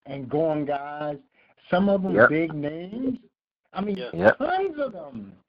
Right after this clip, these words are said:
Speaker 1: So you can't take that away from 'em. I mean, think about some of the guys. Shit. I don't, I can't name an-, another record Tim Dog made after,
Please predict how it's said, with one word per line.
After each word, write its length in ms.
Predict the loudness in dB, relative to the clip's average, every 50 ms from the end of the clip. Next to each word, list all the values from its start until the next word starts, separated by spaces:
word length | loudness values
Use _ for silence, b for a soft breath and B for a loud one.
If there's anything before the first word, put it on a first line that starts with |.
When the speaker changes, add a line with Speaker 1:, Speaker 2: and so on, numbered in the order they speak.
| _ _ _ _ b b b b b b 0
Speaker 1:
So 140 | 0 2
you 180 | 2 2 0 0
can't 300 | -2 -2 0 0 0 0
take 180 | 0 -6 -2 2
that 120 | 2 2 2
away 300 | 2 0 0 0 0 -2
from 200 | -4 -6 -8 -10
'em. 100 | -10 -14 _ _ _ _ -4
I 60 | 0
mean, 260 | 0 0 0 0 -4 -10 _ _ _ -4
think 160 | -4 -2 0
about 340 | 2 2 2 2 2 0 -2 -2
some 160 | -4 -2 -2 -2
of 60 | -4
the 60 | -2
guys. 180 | -2 -2 -4 -4 -10 _ _ _ _ _ _ _ _ -20 _ _ _ _ _ _ _ -20 _ _ _ _ _ -10 0
Shit. 320 | 4 4 4 4 2 -4 _ _ _ _ _ _ _ _ _ _ _ _ _ _ _ _ _ _ _ _ _ _ -8 0
I 140 | 2 4 6
don't, 180 | 6 6 6 4 2
I 60 | 0
can't 320 | 0 2 2 4 4 4
name 300 | 4 2 2 2 2 2
an-, 160 | 2 0 0 -2 -4
another 400 | -4 -2 0 -2 0 0 -2 -2
record 460 | -2 -4 -4 -4 -4 -4 -6 -10 -10 _ _ _
Tim 300 | -4 -2 0 0 0 0
Dog 340 | -2 0 0 0 -2 -4 -6
made 340 | -12 -10 -8 -8 -10 -10 -20 -20 _ -8
after, 600 | -6 -6 -6 -6 -6 -4 0 2 2 2 0